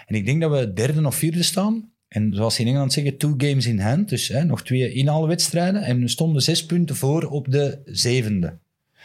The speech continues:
Dus met nog twee wedstrijden, als je dan één wedstrijd wint, dan, eh, kun je, hè, dan loopt er negen punten uit.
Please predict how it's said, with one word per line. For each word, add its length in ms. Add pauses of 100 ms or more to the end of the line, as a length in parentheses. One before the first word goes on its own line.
(300)
Dus 140
met 120
nog 120
twee 240
wedstrijden, 600
als 120
je 80
dan 260
één 280
wedstrijd 480
wint, 320 (540)
dan, 300
eh, 320 (120)
kun 240
je, 420
hè, 160
dan 120
loopt 280
er 60
negen 320
punten 320
uit. 260